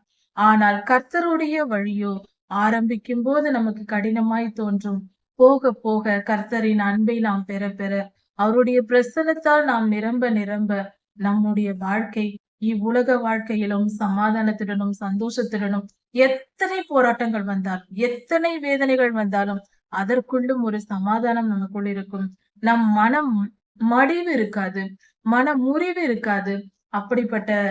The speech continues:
பலன் நமக்குள் ஆண்டவர் வைப்பார். நித்திய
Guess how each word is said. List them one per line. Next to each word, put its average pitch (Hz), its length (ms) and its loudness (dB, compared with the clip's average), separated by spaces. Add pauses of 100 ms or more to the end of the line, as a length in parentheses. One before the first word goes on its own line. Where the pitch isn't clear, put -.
(320)
பலன் 262 320 4
நமக்குள் 226 400 -2
ஆண்டவர் 202 420 0
வைப்பார். 190 480 -4 (300)
நித்திய 311 420 -4